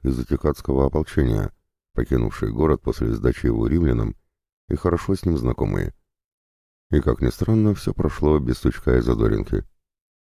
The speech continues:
Конечно, для плана «Б» было также все готово,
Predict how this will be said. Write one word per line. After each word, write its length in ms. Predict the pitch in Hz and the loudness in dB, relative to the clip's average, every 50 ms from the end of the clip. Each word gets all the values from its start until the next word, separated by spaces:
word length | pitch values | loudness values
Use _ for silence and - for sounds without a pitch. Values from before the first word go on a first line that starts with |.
| _ | _
Конечно, 560 | - - 92 92 90 80 - 90 82 82 80 76 | 0 2 2 4 2 2 2 2 4 4 4 4
для 200 | 71 69 71 71 | 4 2 2 2
плана 320 | - 78 76 73 71 69 | 2 4 4 4 4 2
«Б» 340 | 69 76 101 113 110 107 92 - | 2 2 2 2 2 0 -2 -4
было 280 | - 58 62 65 64 60 | -2 0 2 2 2 2
также 300 | - 65 64 62 60 62 | 2 2 0 2 0 -2
все 160 | - - 71 | -2 -4 -2
готово, 480 | 65 73 76 - 101 82 60 52 - | -2 0 0 2 2 2 2 0 -2